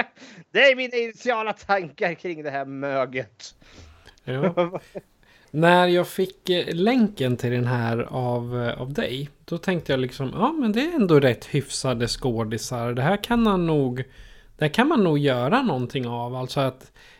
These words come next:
Speaker 2: jag har sett den här förut, men jag var liksom, försökte intala mig själv att, ja, men det här, det kommer vara bra. Det kommer se bättre ut.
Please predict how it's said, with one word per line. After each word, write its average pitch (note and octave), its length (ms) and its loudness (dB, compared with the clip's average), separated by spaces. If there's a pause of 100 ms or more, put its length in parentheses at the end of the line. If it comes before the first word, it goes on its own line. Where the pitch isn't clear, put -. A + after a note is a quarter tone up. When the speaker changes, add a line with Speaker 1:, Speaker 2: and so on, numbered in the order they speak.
Speaker 2:
jag D3 100 4
har D#3+ 100 8
sett D#3 320 2
den C#3+ 140 2
här D3 120 0
förut, F3 680 2
men D3 120 2
jag D3 100 6
var D3+ 140 6
liksom, C#3 440 2 (460)
försökte D#3 580 2
intala D3+ 720 4
mig A#2+ 140 -2
själv A#2+ 300 -4
att, A#2+ 200 -6
ja, D3+ 160 0
men C#3+ 260 -2
det D3+ 80 0
här, D3 280 -2 (240)
det D#3+ 320 -8
kommer C3+ 720 2
vara A2+ 280 -6
bra. A#2 520 -2
Det B2+ 80 -8
kommer F#3 560 4
se A#2+ 260 -4
bättre B2 560 -4
ut. A2 320 -10